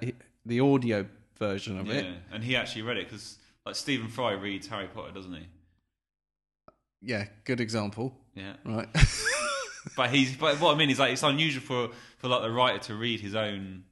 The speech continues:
Speaker 1: His own
Speaker 2: his own work.
Speaker 1: Yeah. Well, he might have actually written it, maybe. You know.
Speaker 2: Well, actually, I, I'm sure he,
Speaker 1: Rather
Speaker 2: he
Speaker 1: than
Speaker 2: probably
Speaker 1: having
Speaker 2: had
Speaker 1: a
Speaker 2: quite a lot of
Speaker 1: ghostwriter.
Speaker 2: input, but I don't know whether he wrote the
Speaker 1: But,
Speaker 2: whole
Speaker 1: uh,
Speaker 2: thing.
Speaker 1: yeah, he had a, he had a friend who, who was a bit of a,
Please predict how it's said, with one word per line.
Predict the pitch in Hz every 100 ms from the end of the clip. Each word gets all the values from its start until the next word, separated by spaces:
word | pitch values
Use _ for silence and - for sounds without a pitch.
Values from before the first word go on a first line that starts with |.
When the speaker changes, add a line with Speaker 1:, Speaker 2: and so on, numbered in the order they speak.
| _ _ _ -
Speaker 1:
His | 131
own | 117 113 107
Speaker 2:
his | 107 107
own | 110 104
work. | 113 98 143
Speaker 1:
Yeah. | 120 104 - - 143
Well, | 143
he | 139
might | 175 165 123
have | 123
actually | 147 - 131 127
written | 123 185 208
it, | 110 - - _ _
maybe. | - 104 101 101 104 - _ _ _ -
You | 110
know. | 120 196
Speaker 2:
Well, | 240
actually, | 131 127 123 139 127
I, | 117
I'm | 123 117
sure | 160 131 104
he, | 104
Speaker 1:
Rather | 123 120 120
Speaker 2:
he |
Speaker 1:
than | 117
Speaker 2:
probably | 120 117
Speaker 1:
having |
Speaker 2:
had | 110
Speaker 1:
a | 113
Speaker 2:
quite | 117
a |
lot | -
of | 98 107 101
Speaker 1:
ghostwriter. | -
Speaker 2:
input, | - -
but | 82 -
I | 90
don't | 101
know | 90
whether | 90 92 90 - - _ _ -
he | 196
wrote | 190 180
the |
Speaker 1:
But, | 175 175 190
Speaker 2:
whole | 185
Speaker 1:
uh, |
Speaker 2:
thing. | 185
Speaker 1:
yeah, | 185 127
he | 170 202
had | 185
a, | 165 156
he | 180
had | 175
a | 139
friend | 131 143 135 131 123
who, | 123 123
who | 123 135
was | 123
a | 117
bit | 123 113
of |
a, | 113